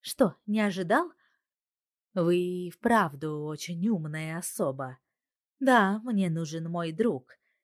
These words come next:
и вы — цена его свободы". Только вот мужчина как-то нездорово улыбнулся. "Тут подвох? Насколько я знаю, ваш друг жив". "Это хорошо",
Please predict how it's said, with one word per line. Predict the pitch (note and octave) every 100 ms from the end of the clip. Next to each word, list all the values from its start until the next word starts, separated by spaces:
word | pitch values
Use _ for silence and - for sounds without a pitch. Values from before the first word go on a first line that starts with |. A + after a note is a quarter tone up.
| _
и | C#4 A#3
вы — | D#3+ E3 D#3 G3 B3 -
цена | - B3+ F3+ D#3+ D#3+
его | E3+ G#3+ E3 D3
свободы". | - F3 F3 A3+ C4 D#3 C3 _ _ _ _ _ _ _ _ -
Только | A3 G3 F3
вот | E3 E3+
мужчина | E3+ E3+ - F#3+ E3+ E3+
как-то | E3+ E3+ - F#3
нездорово | F3+ F3+ G3 F#3+ E3+ E3
улыбнулся. | E3+ F#3 F3+ F3 D3+ - D3+ D3 _ _ _ _ _ _
"Тут | - G#3
подвох? | - F3 D#3 G3+ C#4 - _ _ _ _ _ _ _ _ -
Насколько | A3+ B3+ - A#3+ G3+ G#3
я | G3 F#3
знаю, | E3+ C4+ D#4+ E3 D3 _ _
ваш | G#3+ G3 F#3+
друг | E3 A3+ A3+
жив". | A3+ A#3 C#3 - _ _ _ _ _ _ _ _ -
"Это | C#4+ C4+ C4 A#3
хорошо", | - A#3 A#3 A3+ - - D#3 B2+